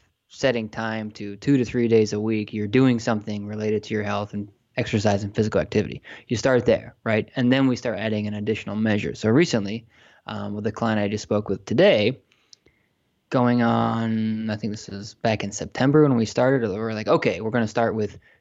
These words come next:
two to three times. We're gonna figure out the time." And there was more involved with this, but just for this conversation's sake, we looked at, "Okay, let's look at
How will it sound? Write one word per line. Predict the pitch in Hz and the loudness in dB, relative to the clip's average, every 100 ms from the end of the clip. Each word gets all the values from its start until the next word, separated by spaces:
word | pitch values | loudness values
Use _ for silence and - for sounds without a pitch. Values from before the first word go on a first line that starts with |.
| _ | _
two | - | -2
to | 165 | 0
three | 151 156 | 2 2
times. | 131 120 117 113 - | 2 2 0 -2 -6
We're | 120 | -8
gonna | 110 107 | -8 -2
figure | 127 117 113 | 0 4 4
out | 107 | 2
the | 113 | -2
time." | 113 110 107 110 | -2 0 0 0
And | 110 | 0
there | 110 | 2
was | 110 | 4
more | 131 127 | 6 4
involved | 113 113 117 113 | 4 4 2 0
with | 101 | -6
this, | 80 | -12
but | - 107 - _ _ | -12 -12 -12 _ _
just | - - | -16 -10
for | 101 - - _ - | -10 -10 -16 _ -14
this | - | -6
conversation's | 117 104 107 190 175 107 - | -2 -2 0 0 0 -4 -6
sake, | 98 101 - _ _ _ _ _ _ _ _ - - | -8 -10 -20 _ _ _ _ _ _ _ _ -12 -4
we | |
looked | 113 110 117 | -4 -4 -2
at, | 120 | 0
"Okay, | 131 110 | 0 0
let's | 123 147 156 | 0 0 0
look | 147 135 | 2 2
at | 117 - | 0 -2